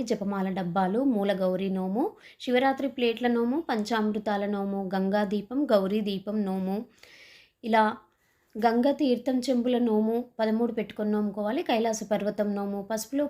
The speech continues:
పార్వతి, చక్కెరలో శివుడు నోము అండి ఇది. మరి సోమవారం ప్రత్యేకించి వచ్చింది కాబట్టి డమరుకం నోము, బృందావనం నోము కూడా నోముకుంటున్నారు చాలామంది. ఇలా ఎన్నో రకాల నోములు నోముకుంటూ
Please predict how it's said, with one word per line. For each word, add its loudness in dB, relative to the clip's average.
పార్వతి, 0
చక్కెరలో -2
శివుడు 2
నోము 0
అండి 0
ఇది. 2
మరి 0
సోమవారం 2
ప్రత్యేకించి -2
వచ్చింది 0
కాబట్టి 0
డమరుకం 2
నోము, 2
బృందావనం 4
నోము 0
కూడా -2
నోముకుంటున్నారు -2
చాలామంది. 0
ఇలా 4
ఎన్నో 4
రకాల 2
నోములు 0
నోముకుంటూ -4